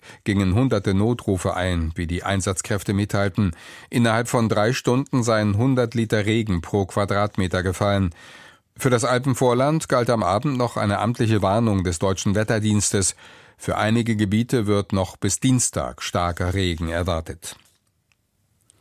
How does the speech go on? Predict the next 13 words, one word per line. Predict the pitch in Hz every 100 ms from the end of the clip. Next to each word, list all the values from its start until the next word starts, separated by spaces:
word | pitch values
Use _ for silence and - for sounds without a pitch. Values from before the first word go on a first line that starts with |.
| - - - - - - - - - - - _ _ _
Im | -
Finale | 123 143 127 175 196
der | 170 151
Fußball-Europameisterschaft | - 175 - 156 120 123 123 143 156 147 - 135 139 123
der | 127
Frauen | 113 110 101 156
treffen | 170 165 151 147
am | 131 101
Abend | 101 123 127
Spanien | - 101 101 127 135 127
und | 110 -
England | 131 117 85 78 73
aufeinander. | 90 101 95 95 92 80